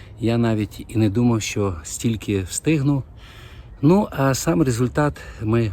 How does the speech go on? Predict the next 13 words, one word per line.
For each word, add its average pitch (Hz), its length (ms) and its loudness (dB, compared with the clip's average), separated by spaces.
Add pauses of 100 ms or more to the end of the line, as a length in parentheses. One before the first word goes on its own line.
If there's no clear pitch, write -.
подивимося 98 840 -2
восени, 113 600 0 (680)
коли 110 240 2
взійдуть 98 460 0
ці - 180 -6
квіти. 143 520 2 (120)
Я 107 200 2
думаю, 101 440 0
вони 98 200 -2
будуть 95 520 -6
не 95 60 -2
менше 131 380 0
гарніші, 113 580 -2